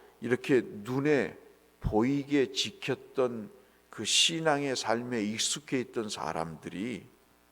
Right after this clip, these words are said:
눈에 보이지 않는 예수를 믿는 게 어려운 거죠. 목회를 하면서 그렇겠다 하는 생각을 갖습니다.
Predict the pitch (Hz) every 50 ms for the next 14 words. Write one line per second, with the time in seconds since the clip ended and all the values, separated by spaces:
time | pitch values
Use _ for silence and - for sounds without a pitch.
0 | _ _ _ _ _ - - - - - _ 107 117 131 135 147 143 143 - 120
1 | 123 123 110 104 127 117 107 104 117 123 120 117 104 92 98 104 113 117 123 127
2 | 120 - - - 143 131 135 131 120 110 104 98 101 107 110 104 98 - 92 80
3 | 78 80 90 80 - - _ _ _ _ _ _ _ _ _ _ _ _ _ _
4 | _ _ _ - - - - 87 82 78 82 - - - - - - - - -
5 | _ _ _ _ _ _ _ _ _ _ _ _ _ _ _ _ _ _ _ _
6 | _ _ _ - - - - - - - - - - _ _ - 147 - - 165
7 | 143 147 143 131 127 127 120 - 135 - - - 110 110 - 117 107 - - 110
8 | 101 98 101 95 95 - 139 131 123 107 95 101 104 - - - - - - -
9 | - - - -